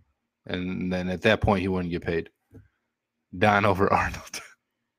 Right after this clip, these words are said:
It's really funny. I'll tell Don you said that, though. 'Cause Don's,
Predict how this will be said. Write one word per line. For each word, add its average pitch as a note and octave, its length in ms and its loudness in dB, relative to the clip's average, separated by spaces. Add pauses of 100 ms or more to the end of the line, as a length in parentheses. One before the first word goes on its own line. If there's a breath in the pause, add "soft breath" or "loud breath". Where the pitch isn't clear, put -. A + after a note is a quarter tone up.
(140)
It's G#2 160 -2
really F#2 220 0
funny. E2+ 260 -6 (640 soft breath)
I'll B2 100 6
tell B2 160 6
Don A2 240 4
you G2 60 0
said F#2+ 220 0
that, F2 140 -4
though. F#2 180 -4 (300)
'Cause G2 140 -18
Don's, F#2+ 560 -6